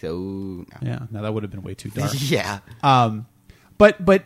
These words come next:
Speaker 2: I, I, I wanna pick up on that thing about Picard being re-,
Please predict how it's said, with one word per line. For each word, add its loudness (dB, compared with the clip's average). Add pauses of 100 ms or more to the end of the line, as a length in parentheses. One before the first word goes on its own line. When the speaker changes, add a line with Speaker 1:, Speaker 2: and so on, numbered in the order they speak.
(180)
Speaker 2:
I, 4
I, 4
I 4
wanna 2
pick -4
up 0
on 0
that -4
thing -2
about -2
Picard -4
being -4
re-, -8